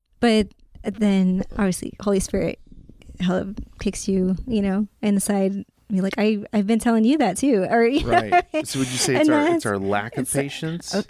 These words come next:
Speaker 1: I, that's, that could, that, yeah, I think that's an, an element, like, lack of patience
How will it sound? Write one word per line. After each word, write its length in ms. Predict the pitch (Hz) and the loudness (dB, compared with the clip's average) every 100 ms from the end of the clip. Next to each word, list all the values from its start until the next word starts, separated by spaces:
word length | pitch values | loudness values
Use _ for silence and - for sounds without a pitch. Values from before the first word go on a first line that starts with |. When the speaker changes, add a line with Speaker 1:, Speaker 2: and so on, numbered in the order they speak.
| - | -2
Speaker 1:
I, 180 | 220 254 | 2 2
that's, 400 | 226 226 - - | 2 0 0 -2
that 220 | 233 202 | -2 -2
could, 220 | - 220 - | -2 -4 0
that, 180 | 233 170 | 0 2
yeah, 220 | 190 214 - | 0 0 0
I 80 | |
think 140 | 233 233 | 0 2
that's 180 | 226 220 | 0 -2
an, 80 | - | -2
an 100 | 220 | 0
element, 520 | 202 202 196 190 180 | 2 2 2 0 0
like, 140 | 196 202 | 0 0
lack 180 | 233 294 | 0 0
of 100 | - | 2
patience 760 | 247 220 202 202 - - | 2 2 2 0 -2 -6